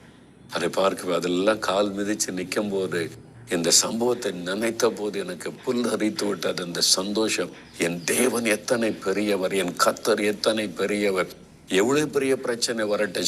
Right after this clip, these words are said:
செங்கடலை போல பிரச்சனை வரட்டும், அது வழி விட்டே ஆக வேண்டும். என்றால் கர்த்தர் அதை சிருஷ்டித்த தேவன். உங்களை தடுக்க எந்த சக்தியால முடியாது. உங்களுடைய முன்னேற்றத்தை தடுக்க,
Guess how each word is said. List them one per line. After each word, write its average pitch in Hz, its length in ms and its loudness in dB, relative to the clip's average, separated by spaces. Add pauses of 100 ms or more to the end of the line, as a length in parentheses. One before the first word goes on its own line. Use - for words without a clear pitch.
(120)
செங்கடலை 120 480 4
போல 110 300 0
பிரச்சனை 104 500 -2
வரட்டும், 95 440 0
அது 82 220 0
வழி 104 320 2
விட்டே 101 380 0
ஆக 92 320 2
வேண்டும். 78 480 -6 (400)
என்றால் 90 420 2
கர்த்தர் 101 480 2
அதை 85 200 -2
சிருஷ்டித்த 107 720 2
தேவன். 87 420 -2 (420)
உங்களை 101 440 2
தடுக்க 127 460 2
எந்த 113 380 2 (160)
சக்தியால 104 520 0
முடியாது. 90 460 -2
உங்களுடைய 92 340 2
முன்னேற்றத்தை 110 720 0
தடுக்க, 98 460 -2